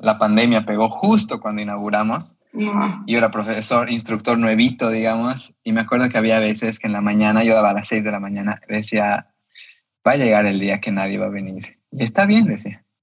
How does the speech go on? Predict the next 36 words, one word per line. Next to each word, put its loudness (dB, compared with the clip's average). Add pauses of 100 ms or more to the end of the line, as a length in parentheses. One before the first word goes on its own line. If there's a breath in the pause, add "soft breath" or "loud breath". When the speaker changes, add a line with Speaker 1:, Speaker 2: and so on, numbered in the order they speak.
Speaker 1:
¿no? -4 (400 soft breath)
O 2
aparecía -2
solo 0
una -2
persona. -10 (160)
Speaker 2:
Ujú. 0
Speaker 1:
Y 0
yo 4
decía, 0
"Bueno", -4 (440 soft breath)
y -2
le 4
hablaba 2
antes -6
de -6
la -4
clase, -8
"Bueno, -2
has -2
aparecido -6
tú -4 (160)
y -8
vamos -4
a -4
hacer -6
la -6
mejor -6
clase, -4
¿no? -2
Vamos 0
a -18
pasar -4
un 2
lindo 6
momento, 2